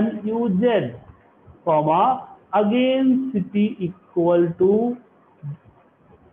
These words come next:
Jaipur, comma, again city equal to Noida।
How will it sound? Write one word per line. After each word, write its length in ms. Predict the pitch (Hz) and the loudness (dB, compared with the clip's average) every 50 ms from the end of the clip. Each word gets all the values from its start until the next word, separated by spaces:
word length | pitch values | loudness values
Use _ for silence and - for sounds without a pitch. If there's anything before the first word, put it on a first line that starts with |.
| - 151 | -10 -8
Jaipur, 1080 | 139 127 123 151 151 151 151 160 165 165 170 - - 214 214 196 156 113 95 - - - _ _ _ _ _ _ _ _ _ _ - - - _ - - - - - - _ _ _ _ _ _ _ _ _ _ _ _ _ _ - | -8 -4 -2 0 2 2 2 2 0 -2 -4 -4 -2 0 2 2 2 0 -2 -8 -16 -20 _ _ _ _ _ _ _ _ _ _ -20 -20 -20 _ -20 -20 -20 -20 -20 -20 _ _ _ _ _ _ _ _ _ _ _ _ _ _ -2
comma, 440 | 156 147 143 147 160 170 185 220 233 226 - - - - _ - 175 | 0 0 0 2 2 0 0 0 -2 -6 -10 -18 -20 -20 _ -4 -2
again 640 | 185 185 185 214 220 226 247 269 262 - - - - - - - - - - - | 0 2 2 2 2 2 0 -2 -2 -4 -6 -8 -10 -12 -16 -20 -20 -20 -8 -4
city 420 | 165 156 160 - 196 196 208 226 208 - - - _ - - _ - - _ _ _ _ _ _ _ - - _ - - | -4 -4 -4 -2 -2 0 0 0 -2 -6 -12 -20 _ -20 -20 _ -20 -20 _ _ _ _ _ _ _ -20 -20 _ -10 -6
equal 540 | 208 208 196 - - 185 180 170 160 156 147 - | -6 -6 -6 -4 -2 0 2 2 2 2 0 2
to 220 | 170 185 233 247 247 - - - - - - - _ _ _ _ _ _ _ _ _ _ _ _ - - _ _ _ _ _ _ _ _ _ _ _ _ _ _ _ _ _ _ _ _ _ _ _ _ _ _ _ _ _ _ _ _ _ _ _ _ _ _ _ _ _ _ 147 | 0 2 0 0 -4 -6 -12 -20 -20 -20 -20 -20 _ _ _ _ _ _ _ _ _ _ _ _ -20 -20 _ _ _ _ _ _ _ _ _ _ _ _ _ _ _ _ _ _ _ _ _ _ _ _ _ _ _ _ _ _ _ _ _ _ _ _ _ _ _ _ _ _ -6
Noida। 600 | 143 143 139 135 131 131 127 131 123 - - - | -2 0 0 2 2 2 0 0 0 -2 -4 -8